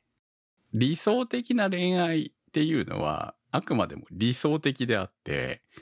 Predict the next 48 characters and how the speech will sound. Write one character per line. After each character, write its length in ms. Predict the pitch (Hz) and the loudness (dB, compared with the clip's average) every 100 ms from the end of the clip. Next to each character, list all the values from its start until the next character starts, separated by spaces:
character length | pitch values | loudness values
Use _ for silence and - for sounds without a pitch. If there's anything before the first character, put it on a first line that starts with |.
| - - - - | -20 -20 -20 -8
え 460 | 73 67 - 123 113 _ | -6 -6 -8 -16 -20 _
ー、 160 | 117 165 | 0 0
現 80 | 180 | 0
実 240 | 185 - | -2 -2
は 120 | 202 | -2
そ 180 | - 139 | 0 -2
う 40 | |
で 100 | 90 | -2
も 240 | 67 65 - _ _ _ - | -4 -8 -12 _ _ _ -2
な 180 | 95 78 | 0 0
い。 100 | - _ _ _ _ _ _ | -6 _ _ _ _ _ _
中 320 | - 139 - 92 | 0 2 2 0
で 180 | 73 - | -2 -6
お 80 | - | -2
互 520 | 95 98 95 92 90 | -2 2 0 0 -6
い 40 | |
ど 520 | - 104 92 71 - - _ - | -4 0 0 -2 -12 -20 _ -2
う、 20 | |
ま 80 | 110 | -2
あ 20 | |
別 240 | - - 139 | -2 -2 -2
に 120 | 110 | 0
妥 200 | 76 78 | -2 -2
協 200 | 101 117 | -2 0
で 120 | 135 | 0
は 100 | 135 | -2
な 160 | 131 123 | -6 -12
い 80 | |
で 80 | - | -14
す 100 | - | -18
け 120 | - | -14
れ 120 | 120 104 | -14 -10
ど 120 | 107 | -6
も、 400 | - 143 135 - - - - | -2 -2 -4 -8 -18 -18 -2
う 100 | 127 | 0
ま 160 | 101 | 0
く 320 | 64 - - _ | -4 -16 -16 _
こ 200 | - - | -14 -14
う 40 | - | -4
合 140 | 92 | -2
わ 100 | 95 | -2
せ 160 | - - | -4 -14
て 120 | - | -16
い 120 | - | -20
く 100 | - _ | -20 _
こ 120 | 95 | -6
と 140 | 87 | -4
で 140 | 82 | -2